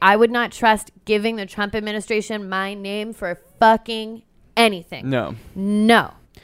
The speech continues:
Speaker 2: Did you see that, um, like, Twitter video that went viral about how
Speaker 1: Mm-hmm.
Speaker 2: there was the Trump administration lawyer arguing how
Speaker 1: Yes.
Speaker 2: sleep soap and toothbrushes weren't necessary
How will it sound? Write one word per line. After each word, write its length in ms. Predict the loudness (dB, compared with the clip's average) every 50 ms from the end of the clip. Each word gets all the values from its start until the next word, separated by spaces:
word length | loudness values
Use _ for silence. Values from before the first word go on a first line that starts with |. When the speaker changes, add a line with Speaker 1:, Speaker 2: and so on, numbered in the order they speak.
| _ _ _ _ _ _ _ _
Speaker 2:
Did 120 | -4 -2
you 100 | -2 -2
see 500 | -2 -2 -2 0 0 0 2 2 2 0
that, 300 | 2 4 6 6 6 6
um, 520 | 6 6 6 6 6 4 2 0 -4 -8 -10 _ -20 _ _ _ _ _ _ _ _ _ _ _ -2
like, 240 | 0 0 0 -2 -4
Twitter 500 | -2 0 2 4 4 4 2 0 -4 -10 _ _
video 360 | -2 0 2 4 6 6 6
that 100 | 6 4
went 160 | 2 2 2
viral 360 | 4 6 8 8 8 8 6 6
about 200 | 4 4 2 4
how 120 | 4 4
Speaker 1:
Mm-hmm. 60 | 4 4
Speaker 2:
there 120 | 4 4
was 220 | 4 2 2 0
the 140 | 0 -2 -2
Trump 240 | 0 0 -2 0 0
administration 640 | -2 -2 0 -2 -2 -2 -2 -2 -2 -2 -4 -2 0
lawyer 240 | 2 2 2 2 2
arguing 760 | 2 0 0 0 0 -2 -2 0 0 0 0 0 0 -2 -2
how 600 | -4 -2 0 0 2 2 2 4 4 4 2 2 4
Speaker 1:
Yes. 280 | 2 2 2 0 -4 -8
Speaker 2:
sleep 680 | -10 -12 -10 -8 -6 -6 -2 -2 0 0 0 -2 -4 _ _ _ _ _ _ -10
soap 420 | 0 2 4 6 6 4 2 -2 -4
and 160 | -4 -4 -2
toothbrushes 680 | 0 -2 -2 2 4 4 4 4 4 2 0 0 0 2
weren't 340 | 2 2 2 2 0 0
necessary 800 | 0 -2 -2 -2 -2 -2 2 2 4 4 4 4 2 0 -2 -4